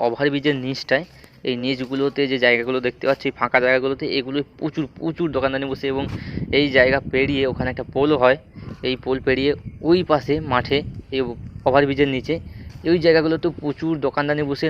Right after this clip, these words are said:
নাগরদোলা, বিভিন্ন রকম রাইড তো আসেই। আর সামনে তোমরা যে মাঠটা দেখতে পাচ্ছ আর মাঠের শেষের দিকে দেখো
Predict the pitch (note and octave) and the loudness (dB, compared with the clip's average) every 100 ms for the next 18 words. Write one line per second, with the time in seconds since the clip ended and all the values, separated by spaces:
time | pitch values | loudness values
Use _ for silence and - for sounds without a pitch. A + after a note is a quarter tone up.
0 | C3+ A2+ B2+ C3+ C#3 D3 C3 B2 C3 B2+ | 0 0 0 0 2 2 2 -2 -4 -4
1 | D3 B2+ A#2+ C#3+ C#3 - C#3 B2 - C3+ | -4 2 4 2 -2 0 4 4 6 2
2 | A2 - _ - - C#3 E3+ F3+ F3+ F3 | 2 -12 _ -8 -2 0 2 0 4 6
3 | F3+ C#3+ C#3 E3+ D#3 - E3+ E3+ - G3 | 6 4 4 2 2 4 4 4 0 -6
4 | - B2+ C3 B2+ D#3+ D#3 D3 C#3 D3+ D3+ | -2 -2 0 0 2 2 0 -2 0 2
5 | D3 C#3 | 4 2